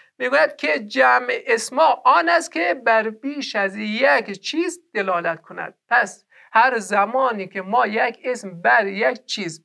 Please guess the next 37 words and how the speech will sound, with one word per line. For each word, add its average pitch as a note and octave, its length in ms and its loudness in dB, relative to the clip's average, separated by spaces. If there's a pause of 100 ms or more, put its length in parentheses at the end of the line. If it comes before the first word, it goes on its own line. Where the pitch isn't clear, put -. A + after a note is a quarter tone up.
بیشتر A3 500 0
دلالت G3+ 600 0
کند، D4 320 -2
در B3 100 -2
اون B3+ 140 -2
می‌گوییم C#4 320 -14
که D#4+ 240 -8 (240)
این B3+ 240 -8
اسم C4+ 200 -4
چی C#4 240 -8
شده D4+ 160 2
است D4 140 2
دوستان؟ E4 440 -4 (240)
جمع A3+ 380 4
بسته F3 320 -4
شده F3+ 200 -6
است. F#3+ 160 -8 (340)
خب - 180 4
حالی F#4+ 360 4
که E4 100 -2
می‌خواد C#4 380 0
جمع C4 320 2
بسته C4 280 0
شود، C#4+ 440 -2
دو E4+ 140 0
نشانه D#4+ 440 0
در C#4 180 2
زبان A3 340 2
دری A#3 340 -4
داریم E4 280 -4
که D#4 120 -8
برای C4 500 2
جمع G3+ 340 -2
بستن G3+ 360 -4 (180)
اسم‌ها G#3+ 540 2
به G3+ 180 -4
کار A#3+ 380 0